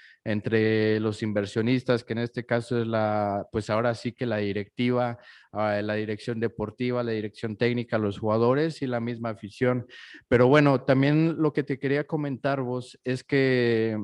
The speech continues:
y, y es lo, a lo, con lo que quería empezar, eh, no, no porque se llegue esta inversión o no porque se invierta un gran capital o no porque se tenga un gran grupo de respaldo,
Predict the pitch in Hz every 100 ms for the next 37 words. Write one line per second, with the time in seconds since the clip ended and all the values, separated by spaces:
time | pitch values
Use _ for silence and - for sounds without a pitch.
0 | - _ - 120 120 123 127 131 135 123
1 | 120 98 120 117 - 120 110 - - 120
2 | 117 127 120 123 127 - - - _ -
3 | 117 117 120 123 131 143 143 156 143 165
4 | - 175 160 147 131 143 151 147 - 156
5 | 135 120 107 135 135 123 127 123 139 -
6 | 120 - 117 113 113 113 113 127 - 135
7 | 127 127 131 135 131 113 - 127 123 117
8 | 120 - 127 120 107 117 - 127 131 131
9 | 120 120 131 127 113 117 135 139 139 123
10 | 110 110 - 123 127 127 139